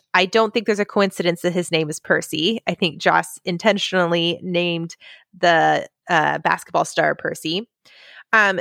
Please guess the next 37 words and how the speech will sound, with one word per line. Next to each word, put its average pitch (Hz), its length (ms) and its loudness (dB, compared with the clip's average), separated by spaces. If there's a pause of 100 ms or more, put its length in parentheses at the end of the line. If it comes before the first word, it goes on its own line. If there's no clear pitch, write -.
so 208 220 0
he 254 280 -4
wrote 254 260 2
a 208 60 4
drama 190 380 2
called 185 320 -2
Prometheus 214 720 -4
Unbound. 170 760 -2
It 190 120 -8
contains 202 500 -4
the - 80 -4
following 220 480 2
passage 180 640 -4
in 165 380 -4
Act - 260 -2
One, 139 380 -4 (500)
and 175 140 -4
I 165 80 0
quote, - 440 -4 (440)
"Ere 214 240 4
Babylon 240 580 2
was 247 280 0
dust, - 600 -4 (100)
the 196 160 -6
magus 185 600 2 (140)
Zoroaster, 170 840 0
my 175 220 0
dead 170 260 0
child, 160 560 0 (140)
met 185 240 2
his 247 240 -2
own 220 200 0
image 185 380 -2
walking 165 440 -2
in 196 100 -2
the 190 80 -2
garden. 165 480 -4